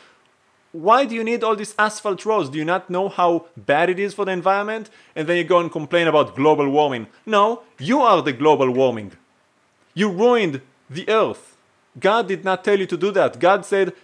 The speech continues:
"Take care of my planet, take care of my creation, take care of the animals. Give it rest every seven years." And then those godless Europeans come and say, "We care about the planet." No, you don't.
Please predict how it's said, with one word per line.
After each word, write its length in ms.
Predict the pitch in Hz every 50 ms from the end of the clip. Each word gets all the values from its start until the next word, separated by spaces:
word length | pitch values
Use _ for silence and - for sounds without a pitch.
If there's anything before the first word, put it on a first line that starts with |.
| _
"Take 220 | - 196 185 180 -
care 160 | - 214 214
of 120 | 202 180 156
my 140 | 160 151 139
planet, 480 | - - 151 139 131 117 101 95 - -
take 220 | - 185 185 185
care 140 | - 214 208
of 100 | 208 175
my 140 | 175 165 151
creation, 440 | - - 156 139 131 - 127 113
take 240 | 110 - 190 196 190
care 180 | - 208 202 208
of 120 | 196 160
the 80 | 160 123
animals. 560 | 151 151 139 127 120 110 98 - - - - _ _ _ _ _ _ _ _
Give 160 | - 160 208 208
it 160 | 208 208 -
rest 360 | 175 202 220 214 - - -
every 200 | 175 160 147 139
seven 280 | - 156 139 123 120 123
years." 320 | 120 107 95 - - - _ _ _ _ _ _ _ _ _ _ _ _ -
And 120 | 131 131
then 240 | 143 151 151 143 127 - _ _ _ - - _ _ _ _ -
those 240 | 147 143 131 110 110
godless 420 | 98 151 147 151 147 147 - -
Europeans 580 | 147 147 139 127 - 170 165 147 131 117 104 -
come 260 | - 147 135 127 123
and 120 | 117 113
say, 340 | 107 - 143 135 127 117 - - _ _ -
"We 160 | 139 143 123
care 260 | - - 143 139 127
about 220 | 117 110 120 117
the 80 | - -
planet." 340 | - 123 113 110 104 - -
No, 80 | 208
you 160 | 254 262 233 156
don't. 460 | - 120 113 117 143 196 - -